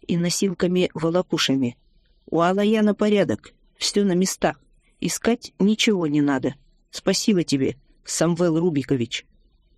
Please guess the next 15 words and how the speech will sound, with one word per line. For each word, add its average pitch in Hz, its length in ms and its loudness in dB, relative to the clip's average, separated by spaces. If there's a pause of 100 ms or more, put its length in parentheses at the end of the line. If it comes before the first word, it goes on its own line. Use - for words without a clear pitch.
(220)
Дальше 160 520 0
пульт - 440 -2
от - 320 -4
радиомаячка. 156 880 -2 (640)
Надо 165 280 0
сразу 165 440 0
прицепить 156 540 -4
направленную 156 640 0
антенну. 151 480 -2 (440)
Со - 220 -2
штатной 185 460 -2
маленькой 170 560 0
антенкой 180 680 0 (340)
можно 190 340 0
маяк 190 420 2